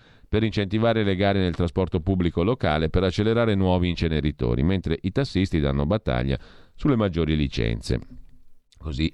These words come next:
Avvenire mette insieme la questione dell'assegno unico dei figli e il disegno di legge concorrenza. Nel frattempo, Chiese e Stato italiano aprono un corridoio umanitario da Kabul. Per molti profughi speranza di vita nuova, più sicura in Italia. Al Viminale è firmato un protocollo d'intesa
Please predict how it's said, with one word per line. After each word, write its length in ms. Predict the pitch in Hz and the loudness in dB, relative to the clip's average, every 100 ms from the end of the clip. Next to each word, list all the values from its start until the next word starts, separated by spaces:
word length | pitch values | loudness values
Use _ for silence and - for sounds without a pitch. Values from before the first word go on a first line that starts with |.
| - | -2
Avvenire 540 | 71 71 71 71 76 | 0 0 0 0 0
mette 260 | 73 69 69 | -2 -6 -4
insieme 400 | 69 - 67 69 | -2 -2 -2 -2
la 100 | 67 | -2
questione 300 | 65 82 76 | -2 -2 0
dell'assegno 420 | 69 67 78 73 | 0 0 -2 -4
unico 260 | 78 71 | -4 -2
dei 140 | 76 87 | 0 0
figli 320 | - 76 71 | 0 -2 0
e 40 | |
il 40 | 71 | -2
disegno 240 | 67 71 | -2 -4
di 100 | 71 | -2
legge 240 | 71 67 69 | 0 0 -2
concorrenza. 800 | 62 62 65 60 58 57 64 - - - - - - - - - | -4 -2 0 0 -2 -2 -4 -4 -8 -14 -12 -12 -12 -14 -12 -2
Nel 160 | 104 | -2
frattempo, 920 | 113 123 - 110 104 101 107 107 104 101 | 0 0 2 0 2 2 2 2 0 -4
Chiese 680 | - 101 107 110 95 98 92 | -2 0 2 2 2 2 2
e 40 | 90 | 0
Stato 540 | - 107 104 107 98 | 0 0 0 0 0
italiano 640 | 90 101 104 110 110 110 | 2 2 2 2 2 2
aprono 400 | 98 98 98 92 | 0 0 0 2
un 120 | 90 87 | 2 2
corridoio 680 | 101 95 90 87 92 87 | 0 2 2 2 2 4
umanitario 960 | 82 85 87 82 - 80 80 80 82 - | 4 2 2 0 2 2 2 2 0 -2
da 260 | 76 71 78 | -4 -2 0
Kabul. 600 | 87 82 107 101 82 76 | 0 2 2 4 4 2
Per 200 | - 80 | 0 0
molti 580 | 85 95 101 92 - - | 2 2 2 0 -2 0
profughi 580 | 90 98 104 110 101 101 | 2 2 2 0 0 0
speranza 600 | - 90 85 87 82 85 | 2 0 2 0 0 -2
di 120 | 80 | 0
vita 300 | 78 76 78 | 0 0 0
nuova, 480 | 76 73 67 76 101 | 0 0 2 2 0
più 240 | - 98 | 0 -2
sicura 520 | - 90 - 82 80 | 0 -2 0 2 4
in 140 | 92 101 | 2 0
Italia. 540 | 104 69 58 65 64 | -2 0 0 2 2
Al 80 | 69 | 2
Viminale 540 | 71 85 90 110 120 | 2 2 2 2 2
è 40 | 107 | 0
firmato 420 | 90 87 87 85 | 0 0 0 0
un 40 | 80 | 0
protocollo 520 | 80 80 85 92 82 | 0 -2 0 2 2
d'intesa 580 | 82 104 69 65 67 | 0 0 0 2 0